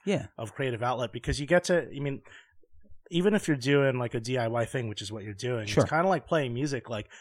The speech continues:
Speaker 2: I'm learning something by talking to people, and I love talking to people.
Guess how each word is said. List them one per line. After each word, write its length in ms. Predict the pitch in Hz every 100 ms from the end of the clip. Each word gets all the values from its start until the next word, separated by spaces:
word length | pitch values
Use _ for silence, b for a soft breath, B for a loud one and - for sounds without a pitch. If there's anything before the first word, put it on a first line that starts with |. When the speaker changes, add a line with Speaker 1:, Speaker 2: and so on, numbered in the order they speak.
| b b _
Speaker 2:
I'm 240 | 127 143
learning 280 | 143 151 147
something 360 | 127 120 120 110
by 100 | 104
talking 320 | - 123 123
to 80 | 110
people, 480 | - 107 107 104 110
and 140 | 117 120
I 80 |
love 380 | 127 117 113 117
talking 320 | - 120 120
to 40 | 92
people. 380 | 110 98 85